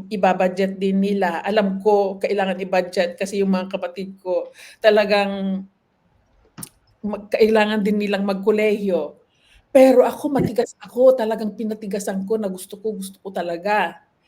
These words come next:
Ganon ako. So, doon ko nakamit yung tagumpay in a sense na,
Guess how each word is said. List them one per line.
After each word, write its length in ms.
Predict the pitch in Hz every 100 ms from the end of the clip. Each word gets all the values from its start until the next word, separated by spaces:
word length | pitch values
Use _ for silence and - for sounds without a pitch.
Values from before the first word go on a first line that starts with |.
| _
Ganon 320 | 196 269 277 196
ako. 560 | 190 220 214 165 - _ _ -
So, 200 | - 240 226 220 214 208 208 202 _ _ _ - _ _ -
doon 480 | 196 269 294 339 -
ko 80 |
nakamit 640 | 277 277 294 262 262 262 - _ _ -
yung 320 | 220 214 208 196 190 180 175 185 - _ _ _
tagumpay 840 | - 262 254 254 240 233 254 262 262
in 100 | 233
a 80 | 220
sense 520 | 233 226 233 233 -
na, 520 | 202 196 185 180 185